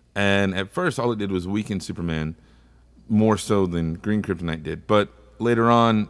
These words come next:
it made, uh, Kryptonians act weird, do weird things, and sometimes it lasted twenty-four hours, sometimes three days. I, I don't know. In Smallville, that's where when Clark got it,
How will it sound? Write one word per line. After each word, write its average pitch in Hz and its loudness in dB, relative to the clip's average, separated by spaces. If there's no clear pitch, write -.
it 101 -2
made, 101 2
uh, 78 -2
Kryptonians 107 -2
act 90 -8
weird, 92 0
do 90 -4
weird 92 -2
things, 85 -2
and 92 2
sometimes 104 -2
it 104 -6
lasted 107 -4
twenty-four 95 -4
hours, 123 0
sometimes 92 -4
three 98 -2
days. 92 0
I, 90 0
I 92 -2
don't 90 0
know. 90 -2
In 98 -2
Smallville, 120 4
that's 110 -2
where 104 2
when 104 0
Clark 107 0
got 101 4
it, 92 2